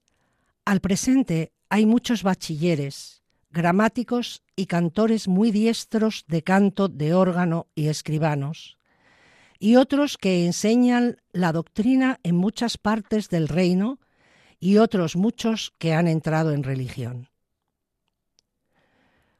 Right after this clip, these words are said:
Como la casa no tenía rentas que la sustentasen, probablemente, continúa Moñino, se nutría de la caridad,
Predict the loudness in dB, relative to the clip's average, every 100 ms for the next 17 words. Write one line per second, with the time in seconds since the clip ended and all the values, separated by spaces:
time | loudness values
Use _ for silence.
0 | -2 4 4 4 2 0 0 -2 0 0
1 | 2 2 2 2 2 -2 -8 -2 0 0
2 | -2 -8 -8 -8 -6 -6 -8 -12 -10 -8
3 | -2 -4 -2 -6 -6 _ _ _ _ -8
4 | -2 2 4 4 4 2 2 -4 -6 -4
5 | -4 -2 -2 -2 0 -2 -2 -2 -2 -2
6 | -4 -10 _ _ _ -20 -4 2 4 4
7 | 4 4 4 2 0 0 0 0 -2 0
8 | -2